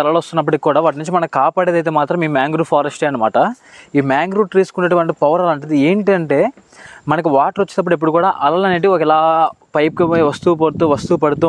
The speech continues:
ఉంటాయి. అలా వస్తున్న క్రమంలో ఈ చెట్లు అనేటివి ఏం చేస్తాయంటే, ఆ ఫ్లో ఏదైతే speed of flow ఉంటుంది కదా, ఆ ఫ్లోని ఇవి కంట్రోల్ చేసేసి అలలు మొత్తం కూడా ఒడ్డుకి చిన్నగా తగులుతూ వస్తాయి అనమాట. అలా కాకుండా మనకి మ్యాంగ్రూవ్ ఫారెస్ట్ అనేది లేకుండా ఉంది అంటే ఎవరో ఒకరు వస్తున్నారు,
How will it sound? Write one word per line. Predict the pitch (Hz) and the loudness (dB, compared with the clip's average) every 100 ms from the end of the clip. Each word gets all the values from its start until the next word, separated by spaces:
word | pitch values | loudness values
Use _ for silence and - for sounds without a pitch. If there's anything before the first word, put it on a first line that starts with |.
| 143 | 0
ఉంటాయి. | 117 107 - - - - - - 135 | -4 -8 -10 -20 -18 -18 -10 -2 2
అలా | 160 147 | 2 0
వస్తున్న | - 220 202 | -2 -2 0
క్రమంలో | 190 175 156 190 170 | 0 0 0 0 0
ఈ | - | 0
చెట్లు | 156 214 | 0 2
అనేటివి | 214 175 165 | 2 2 0
ఏం | 165 | 2
చేస్తాయంటే, | 151 - 139 131 185 | 0 0 -2 0 0
ఆ | 170 - | -2 0
ఫ్లో | 170 202 196 | 2 4 2
ఏదైతే | 175 196 151 | 0 -2 -2
speed | 180 190 196 | 2 4 2
of | - | 0
flow | 160 160 | 0 0
ఉంటుంది | 147 120 113 | -2 -4 -2
కదా, | 113 214 - - - - 123 | 2 0 -2 -12 -18 -6 0
ఆ | 139 - | 0 0
ఫ్లోని | 165 196 226 208 | 0 2 2 0
ఇవి | 233 175 | -2 -2
కంట్రోల్ | 170 208 202 175 | 0 0 2 2
చేసేసి | 160 135 214 240 131 | 2 2 2 2 2
అలలు | 165 202 190 | 0 0 -2
మొత్తం | - 185 170 | -2 -2 0
కూడా | 208 156 | 0 0
ఒడ్డుకి | 151 170 175 240 330 - - - - _ - | -2 -2 -2 -4 -6 -14 -20 -20 -20 _ -4
చిన్నగా | 185 202 226 202 | 0 2 2 2
తగులుతూ | 180 175 190 156 | 0 2 2 0
వస్తాయి | - 135 | 0 -2
అనమాట. | 123 120 123 135 | 0 0 0 0
అలా | 143 139 139 | 0 0 0
కాకుండా | 175 208 185 160 190 | 0 -2 0 0 0
మనకి | 165 160 131 | -4 -2 -2
మ్యాంగ్రూవ్ | 147 180 190 170 | 0 -2 -2 0
ఫారెస్ట్ | 165 - | -2 -2
అనేది | 151 147 131 | -2 0 2
లేకుండా | 131 143 143 131 | 0 -2 -2 -2
ఉంది | 127 120 | -2 0
అంటే | 151 | 0
ఎవరో | 127 131 | 2 2
ఒకరు | 123 113 | 0 -2
వస్తున్నారు, | 131 | -2